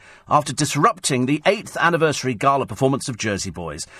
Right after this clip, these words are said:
After dutifully hitting the free bar, we are told Sarah took her seat at the Piccadilly Theatre and quickly made herself the centre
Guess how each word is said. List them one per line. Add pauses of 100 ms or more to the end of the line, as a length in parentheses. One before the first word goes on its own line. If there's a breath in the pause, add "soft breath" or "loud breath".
(180 loud breath)
After
dutifully
hitting
the
free
bar, (440 soft breath)
we
are
told
Sarah
took
her
seat
at
the
Piccadilly
Theatre (300 loud breath)
and
quickly
made
herself (220)
the
centre